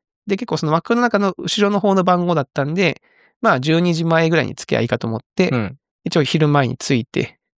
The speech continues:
Speaker 1: で、無事にグッズも買えてですね。
Speaker 2: うんうんうん。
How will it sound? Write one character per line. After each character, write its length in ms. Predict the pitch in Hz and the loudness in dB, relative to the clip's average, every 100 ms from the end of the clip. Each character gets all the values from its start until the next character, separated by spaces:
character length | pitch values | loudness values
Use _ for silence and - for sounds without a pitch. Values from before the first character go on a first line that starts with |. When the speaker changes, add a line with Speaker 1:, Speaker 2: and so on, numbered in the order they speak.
| - | -4
Speaker 1:
で、 120 | 143 | 0
無 100 | 139 | 0
事 140 | 139 | 0
に 260 | 131 131 - - | 0 -2 -6 -4
グ 120 | 139 | -4
ッ 40 | 135 | -2
ズ 120 | - | 0
も 120 | 131 | -2
買 240 | - - 127 | -2 -2 -2
え 80 | |
て 140 | - - | -2 -2
で 100 | 107 | 0
す 80 | 95 | -2
ね。 320 | 85 87 92 - | -2 -6 -8 -14
Speaker 2:
う 40 | |
ん 20 | |
う 20 | |
ん 0 | |
う 0 | |
ん。 60 | 90 | -14